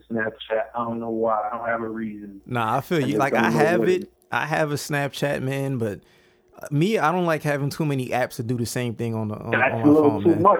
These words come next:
Speaker 1: right? 'Cause I
Speaker 2: Yeah.
Speaker 1: deal with the Twitter. You know, I'm active on my Twitter. I always felt like Twitter's more for the type of person I am because
Speaker 2: Yeah.
Speaker 1: to get your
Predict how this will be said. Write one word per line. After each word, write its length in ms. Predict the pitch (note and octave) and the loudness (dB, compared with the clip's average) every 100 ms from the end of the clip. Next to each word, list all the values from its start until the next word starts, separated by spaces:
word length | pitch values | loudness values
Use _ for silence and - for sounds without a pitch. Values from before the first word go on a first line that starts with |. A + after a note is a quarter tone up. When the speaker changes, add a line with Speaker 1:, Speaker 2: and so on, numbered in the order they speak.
| D#3 | 4
Speaker 1:
right? 200 | E3+ F#3 | 2 4
'Cause 120 | D3 D3+ | 4 4
I 60 | |
Speaker 2:
Yeah. 180 | E3 F3 | 6 6
Speaker 1:
deal 80 | E3+ | 6
with 120 | D3 | 4
the 80 | B2 G#2 - | 0 -6 0
Twitter. 460 | E3 E3+ D#3 D#3 D3+ | 4 6 4 2 2
You 80 | D#3 | 2
know, 140 | D3+ | 4
I'm 120 | D#3 E3 | 4 4
active 360 | E3 - D#3+ C#3+ | 2 4 2 2
on 140 | D3 | 0
my 120 | C#3+ C3+ - | 0 -4 0
Twitter. 260 | D3+ C#3 A#2+ B2+ | 2 4 2 4
I 100 | D#3 | 4
always 320 | D#3 D3 C#3+ - | 4 2 0 2
felt 180 | C#3+ B2+ | 4 4
like 180 | C3 B2+ - | 2 0 0
Twitter's 320 | D3+ C#3+ C#3 C#3 | 2 4 2 0
more 340 | C#3 C3+ - _ _ _ | 0 -2 -8 _ _ _
for 120 | - A#2+ | 0 2
the 60 | |
type 240 | - C3+ B2 | 2 2 2
of 140 | A#2 | 2
person 380 | B2+ B2 G#2+ A#2+ | 0 0 -2 0
I 140 | C3+ | 2
am 220 | B2 A#2 A#2 | 2 0 -2
because 280 | A2+ A2+ | -2 0
Speaker 2:
Yeah. 140 | A2 F#2+ - _ _ - | 0 -2 -10 _ _ -2
Speaker 1:
to 160 | B2 G#2+ | 0 0
get 280 | A#2 C3 | 0 0
your 100 | C3 | 0